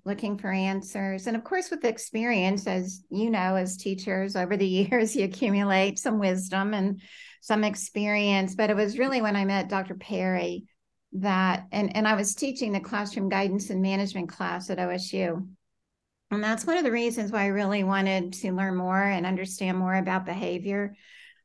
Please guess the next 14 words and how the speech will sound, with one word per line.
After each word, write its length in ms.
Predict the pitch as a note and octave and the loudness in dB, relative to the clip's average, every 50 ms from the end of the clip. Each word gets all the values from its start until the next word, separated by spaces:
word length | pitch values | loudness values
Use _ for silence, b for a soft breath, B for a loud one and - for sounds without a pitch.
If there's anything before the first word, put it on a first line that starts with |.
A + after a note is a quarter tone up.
| B _ - | B _ -2
um, 140 | G3+ G3 G3 | 0 2 2
because 240 | G3+ - D4 - | 2 2 0 2
that 240 | F#3+ A3 A3 A#3 G#3 | 4 4 4 4 4
was 180 | A3 A#3 G3+ - | 2 0 0 2
the 100 | A3+ A3+ | 0 -2
pressing 600 | A3 - A3 G#3+ G#3+ G#3+ - - A3 A3 A3 G#3+ | -2 -2 -2 0 0 0 -2 0 0 2 0 0
question 640 | G#3+ - G#3+ A3+ B3 - - - G3 F#3 F3+ F3+ F#3 | 0 0 -2 -2 -2 -4 -6 -4 -2 -2 -2 0 0
when 160 | F#3 F#3 F#3 | 0 2 2
we 120 | F#3 F#3 | 2 2
went 180 | F#3 F#3 F3 - | 2 2 0 0
to 100 | G#3 G3 | -4 -4
supervise 640 | G3 - G3 E3 - F#3+ F#3 F#3+ F#3 F#3 F#3 F#3 - | -2 -2 -2 -2 -2 -4 -2 0 0 0 0 -2 -4
student 400 | - - G3+ G3 F3 F3+ F3+ F3+ | -4 -4 -2 -2 -2 -2 -4 -4
teachers, 760 | - - G3+ F#3+ F#3 - F#3+ - - - - - - - | -6 -6 -6 -6 -6 -8 -10 -10 -10 -10 -12 -14 -18 -18